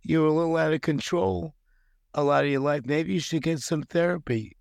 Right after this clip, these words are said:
See how you could put some more things in your control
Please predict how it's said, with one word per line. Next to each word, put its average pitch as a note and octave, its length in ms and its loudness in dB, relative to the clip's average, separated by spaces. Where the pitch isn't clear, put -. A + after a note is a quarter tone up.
See D#3 280 -2
how D#3 120 0
you D3+ 160 2
could C#3+ 220 -2
put D#3 200 0
some D3+ 300 0
more D3 160 -2
things D3+ 500 -2
in D#3+ 240 2
your C#3+ 140 2
control A#2+ 640 -2